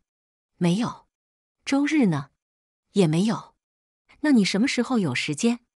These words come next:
？”“都没有。”“你冷血无情，你无理取闹。”他真的很难缠，这就是我为什么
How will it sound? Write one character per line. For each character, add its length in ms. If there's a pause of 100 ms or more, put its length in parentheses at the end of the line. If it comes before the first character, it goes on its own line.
(440)
？”“都 140
没 200
有。 280 (640)
”“你 120
冷 220
血 400 (300)
无 180
情， 400 (440)
你 120
无 220
理 180
取 240
闹。” 300 (640)
他 120
真 200
的 80
很 200
难 200
缠， 340 (380)
这 160
就 140
是 120
我 180
为 200
什 180
么 140